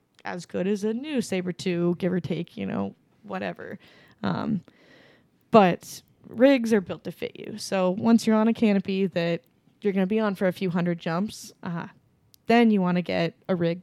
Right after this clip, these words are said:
to actually fit to your body, um, because there is such a difference in something that fits you rather than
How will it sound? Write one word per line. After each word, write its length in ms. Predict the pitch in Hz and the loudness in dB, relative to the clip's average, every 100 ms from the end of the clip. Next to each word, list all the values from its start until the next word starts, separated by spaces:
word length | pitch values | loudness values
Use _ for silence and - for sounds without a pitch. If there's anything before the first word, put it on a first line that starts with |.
| _ | _
to 80 | 190 | -10
actually 280 | 180 - 202 | -8 -2 -2
fit 200 | 180 - | -2 -4
to 60 | |
your 100 | 185 | -4
body, 500 | 165 - - - 190 - 190 | -4 -8 -8 -8 -8 -8 -8
um, 340 | 185 - 185 - _ _ _ _ _ - | -6 -6 -8 -10 _ _ _ _ _ -8
because 440 | 202 190 185 165 - | -6 -2 -2 -2 0
there 120 | 208 | 2
is 100 | 190 | 2
such 180 | 190 185 | 0 -4
a 40 | |
difference 380 | 170 160 156 170 | -4 -4 -6 -8
in 60 | 190 | -10
something 240 | 185 202 | -8 -4
that 100 | 226 | -6
fits 300 | - 196 - | -4 -6 -4
you 200 | 185 175 | -2 0
rather 300 | 180 170 175 175 | 2 0 0 -2
than 340 | 170 190 175 | -2 -2 -2